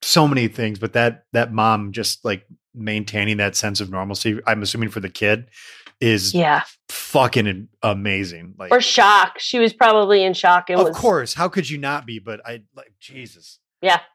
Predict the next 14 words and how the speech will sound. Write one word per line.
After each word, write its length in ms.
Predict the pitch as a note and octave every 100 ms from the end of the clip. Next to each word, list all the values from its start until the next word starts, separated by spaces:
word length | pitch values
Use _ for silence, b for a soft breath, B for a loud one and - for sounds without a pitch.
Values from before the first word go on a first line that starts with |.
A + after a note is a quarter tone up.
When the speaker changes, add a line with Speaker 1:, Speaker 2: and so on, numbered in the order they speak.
| _ _ _ _ _ _ _ _ -
Speaker 2:
And 140 | C4 C4+
it 40 |
was 120 | C#4+
pre-smartphone, 800 | C#4+ G4 - F4 F4+ - A3 G3+
so 100 | F#3+
it's 140 | A3 A3
not 160 | A#3+ C4+
like 160 | C4
it, 140 | B3+ A3+
we 140 | A#3
were 140 | G#3+
getting 300 | G3+ G#3+ G#3+
our 120 | F#3 E3
news, 760 | E3 F#3+ E3+ C#3 F3 - -